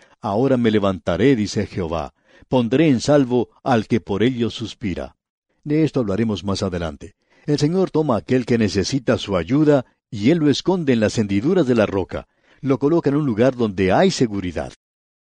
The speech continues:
Ahora se nos dice en el versículo seis, al seguir la lectura de las palabras del Señor, "Las palabras de Jehová son palabras limpias, como plata refinada en horno de tierra, purificada siete veces".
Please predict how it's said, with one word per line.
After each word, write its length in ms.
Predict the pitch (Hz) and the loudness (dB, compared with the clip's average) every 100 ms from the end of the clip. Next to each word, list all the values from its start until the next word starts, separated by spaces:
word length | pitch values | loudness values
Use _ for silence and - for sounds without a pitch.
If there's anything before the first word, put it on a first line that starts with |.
| _ _ _ _ - | _ _ _ _ -4
Ahora 200 | 117 110 | -2 -2
se 100 | 143 | -2
nos 120 | 147 | 0
dice 240 | 175 147 | 0 0
en 60 | 131 | 0
el 100 | 101 | 0
versículo 480 | 92 - 143 117 92 | -2 -2 -4 -4 -2
seis, 500 | 117 131 147 - - _ - | 0 0 0 -8 -16 _ -10
al 160 | 92 | -8
seguir 300 | - 80 110 | -8 -6 -4
la 100 | 110 | -2
lectura 340 | 90 - 123 95 | -4 -4 -4 -2
de 100 | 92 | -4
las 140 | 85 | -6
palabras 440 | 92 85 98 98 | -6 -4 -2 -4
del 120 | 87 80 | -6 -10
Señor, 420 | 85 90 120 110 _ _ _ _ _ _ - | -8 -6 -6 -6 _ _ _ _ _ _ -4
"Las 260 | 104 110 | 0 0
palabras 460 | 139 139 160 147 127 | 0 2 4 2 2
de 140 | 123 | 0
Jehová 400 | - 107 110 139 | 0 0 2 0
son 240 | - 143 131 | 0 -2 0
palabras 520 | 113 131 127 107 98 | 0 0 0 -2 -2
limpias, 640 | 131 135 - 80 67 - _ _ _ | -4 -4 -8 -10 -10 -14 _ _ _
como 280 | - 120 110 | -4 -2 -2
plata 440 | - 123 143 127 | 0 0 2 2
refinada 760 | 117 113 - 95 113 127 123 101 | 2 0 0 -2 0 2 2 0
en 120 | 90 | 0
horno 340 | 123 131 131 | -2 0 -2
de 120 | 120 113 | -2 -2
tierra, 500 | 139 143 - 85 - _ | 2 2 2 -6 -8 _
purificada 680 | 135 135 - 113 131 127 117 | -2 -2 0 -4 -2 0 -2
siete 400 | - 131 139 123 | -2 0 2 0
veces". 480 | 101 87 - 85 | -2 -4 -6 -14